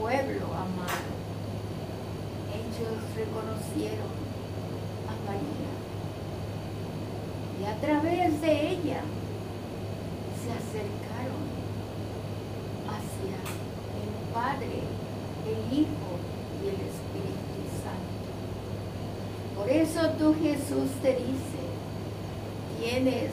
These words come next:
la Trinidad Sagrada, tienes todo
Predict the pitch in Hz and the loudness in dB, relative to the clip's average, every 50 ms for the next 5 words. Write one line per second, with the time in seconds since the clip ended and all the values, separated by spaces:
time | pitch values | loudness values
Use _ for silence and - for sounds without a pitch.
0 | - - - 233 233 226 - - 240 233 233 226 220 220 220 214 214 208 208 - | 0 0 4 4 4 4 2 0 -2 -2 0 0 0 2 2 2 2 0 0 -2
1 | - 233 226 214 214 214 208 214 214 - - - - - - - - - - - | 0 0 0 0 0 0 2 2 2 0 0 0 -2 -2 -2 -2 -4 -4 -4 -4
2 | - - - - - - - - - - - - - - - - - - - - | -4 -4 -4 -4 -4 -4 -4 -4 -4 -4 -4 -4 -4 -4 -4 -4 -4 -4 -4 -4
3 | - - 262 269 294 302 311 302 294 - - - - - 311 285 294 311 302 302 | 0 4 4 6 8 12 12 12 12 10 6 0 2 4 4 8 10 10 10 8
4 | - 233 262 - | 6 2 0 0